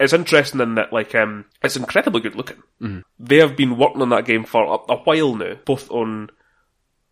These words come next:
Speaker 1: what is now the Final Fantasy fifteen engine, Luminous,
Speaker 2: Mm.
Speaker 1: and then they ported all that over to Unre-, Unreal Engine four. The game has its own shading technology called Kingdom Shader.
Speaker 2: Right.
Speaker 1: Which, I believe, the way they described it, this has been years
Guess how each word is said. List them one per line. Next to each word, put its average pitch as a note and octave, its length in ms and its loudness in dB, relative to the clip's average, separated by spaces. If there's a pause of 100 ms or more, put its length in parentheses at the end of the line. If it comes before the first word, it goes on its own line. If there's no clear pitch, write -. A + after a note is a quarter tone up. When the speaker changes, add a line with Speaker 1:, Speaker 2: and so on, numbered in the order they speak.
(160)
Speaker 1:
what B2 320 4
is A#2 260 2
now A#2 280 4
the G#2+ 100 -4
Final A2+ 240 0
Fantasy G#2+ 380 -4
fifteen - 320 -8
engine, G#2 300 -8
Luminous, A#2+ 420 -4 (120)
Speaker 2:
Mm. G2+ 260 -8
Speaker 1:
and A2+ 120 2
then A#2 80 4
they A2+ 80 0
ported A2+ 280 -4
all A2 160 2
that A2 160 0 (160)
over A2+ 220 -2
to G#2+ 60 -6
Unre-, A2 340 -2
Unreal A2 240 0
Engine G#2+ 220 -4
four. A2 320 -2 (360)
The - 80 -12
game C#3+ 160 8
has E3 140 0
its D#3 140 -4
own B2 420 -4 (120)
shading C3 400 -2
technology G#2 440 -6
called - 240 -10
Kingdom D3 260 -8
Shader. F#2 220 -12 (240)
Speaker 2:
Right. G#2+ 220 -2 (240)
Speaker 1:
Which, - 600 -4
I B2 80 -4
believe, E3 680 -4
the C3+ 80 -10
way D3+ 100 2
they D3 100 0
described A#2+ 460 -2
it, - 160 -6 (340)
this B2+ 180 0
has B2 200 0
been A#2+ 220 -2
years C#3+ 360 2